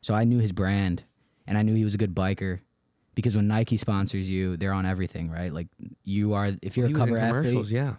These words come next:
Speaker 1: commercial, you're, like, your picture's on the wall in the store, like Dick's Sporting Goods, you'll see all these athletes that are sponsored.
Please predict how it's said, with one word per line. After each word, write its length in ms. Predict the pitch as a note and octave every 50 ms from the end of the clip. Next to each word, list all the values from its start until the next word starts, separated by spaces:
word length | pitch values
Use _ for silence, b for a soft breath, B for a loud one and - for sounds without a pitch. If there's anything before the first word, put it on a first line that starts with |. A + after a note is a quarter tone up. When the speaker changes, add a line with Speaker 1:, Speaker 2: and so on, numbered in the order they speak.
| -
Speaker 1:
commercial, 680 | - - A#2+ A2+ A2+ A2 A2 - - A#2+ A2+ A2 A2 A2
you're, 200 | D#2+ G2 A2+ A#2
like, 300 | A#2 A2 G#2+ G2+ - -
your 140 | - G#2+ G#2+ - _ _
picture's 380 | - C3+ A2+ - - A#2 G#2+ A2
on 120 | G#2+ G#2
the 60 | G2+
wall 280 | F#2+ F#2 F#2+ G2 G2 G2+
in 60 | F#2
the 60 | F#2 F#2
store, 640 | - - - G#2+ G#2 G#2 G#2 G2+ G2+ G2+ G#2 - b b b b
like 140 | - F2+ F2
Dick's 200 | - G#2+ F#2+ -
Sporting 340 | - - G#2 G2+ G2 F#2+ F#2+
Goods, 200 | G2 G2 F#2+ F2+
you'll 100 | G2 G2
see 200 | - - G2+ G2
all 140 | G2 G2 F#2+
these 180 | F#2 F#2+ F#2
athletes 460 | F#2+ F2+ F#2 G2+ - G2+ F#2+ F#2+ - -
that 100 | G#2 G2
are 60 | F#2+
sponsored. 600 | - - G2 F#2+ G2 F#2+ - G2+ G2 F#2+ F#2 F2+